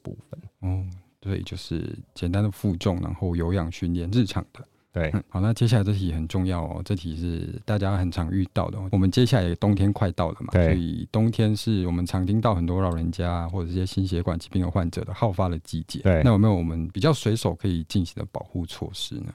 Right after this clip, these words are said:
Speaker 1: 哦，有，
Speaker 2: 嗯。
Speaker 1: 那就是温差大嘛，所以家中长辈，而且六点到九点，哦，就是清晨的六点到九点是心肌梗塞好发的时间，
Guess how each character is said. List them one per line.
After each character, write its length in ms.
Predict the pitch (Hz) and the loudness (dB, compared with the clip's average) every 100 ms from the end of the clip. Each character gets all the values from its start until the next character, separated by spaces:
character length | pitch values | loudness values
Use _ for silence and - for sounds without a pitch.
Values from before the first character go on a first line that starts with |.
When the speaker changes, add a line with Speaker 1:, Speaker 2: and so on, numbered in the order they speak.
| _ | _
Speaker 1:
哦， 180 | 110 104 | 4 6
有， 300 | 95 87 85 - | 8 6 4 0
Speaker 2:
嗯。 120 | 85 - | -2 4
Speaker 1:
那 120 | 113 | 6
就 140 | 120 | 6
是 400 | - 120 110 107 | 8 8 10 10
温 220 | 113 117 | 10 8
差 200 | 101 104 | 8 6
大 280 | 101 104 85 | 6 4 4
嘛， 200 | 78 73 | 2 -4
所 200 | 71 104 | 2 4
以 100 | 104 | 6
家 160 | 110 104 | 6 6
中 220 | 110 110 | 6 6
长 260 | 87 76 78 | 4 0 2
辈， 220 | 98 92 | 4 6
而 120 | 110 | 6
且 220 | 104 90 - | 6 6 2
六 340 | - 135 120 | 4 8 8
点 240 | 101 90 80 | 8 4 4
到 220 | 110 107 | 6 6
九 300 | - 85 98 | 6 4 6
点， 200 | 98 80 - | 4 2 2
哦， 120 | 85 | 0
就 140 | 80 113 | 4 4
是 80 | 107 | 4
清 300 | - 123 131 | 4 6 6
晨 180 | 85 | 4
的 80 | 82 | 4
六 180 | 98 98 | 6 6
点 160 | 82 82 | 4 4
到 160 | 98 | 2
九 220 | - 87 | 4 2
点 160 | 87 78 | 2 2
是 100 | 101 | 0
心 220 | - 101 | 2 2
肌 100 | 98 | 2
梗 120 | 90 73 | 2 0
塞 240 | - 82 | -4 -4
好 220 | 92 82 | 0 -2
发 280 | 76 78 78 | -2 -4 -4
的 120 | 73 | -6
时 200 | - - | -10 -10
间， 360 | 82 - - | -10 -8 -8